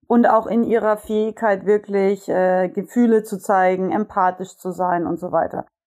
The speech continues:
Und deswegen möchte ich heute eine Geschichte erzählen, oder besser gesagt eigentlich sogar zwei Geschichten, weil, ähm, ja, deswegen, weil ich einfach mal zeigen möchte mit diesen Geschichten, wie Pferde,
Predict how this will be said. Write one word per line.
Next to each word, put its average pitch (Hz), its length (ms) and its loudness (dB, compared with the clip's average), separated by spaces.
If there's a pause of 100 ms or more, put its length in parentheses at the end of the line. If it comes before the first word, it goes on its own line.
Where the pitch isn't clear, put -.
(180)
Und 214 120 0
deswegen 220 560 0
möchte 208 280 -4
ich 196 140 -8
heute 349 260 2
eine 294 140 0
Geschichte 240 420 -6
erzählen, 285 720 0
oder 247 180 4
besser 240 240 0
gesagt 220 300 0
eigentlich 196 340 0
sogar 185 280 -2
zwei 180 360 0
Geschichten, 196 800 -4 (400)
weil, 196 480 0
ähm, 185 400 0
ja, 180 340 -2
deswegen, 196 920 -4
weil 185 260 2
ich 185 180 -6
einfach 180 400 -2
mal 175 300 0
zeigen 220 440 2
möchte 233 300 -2
mit 202 140 -6
diesen 208 200 -4
Geschichten, 196 600 -6 (320)
wie 220 720 0
Pferde, 190 840 2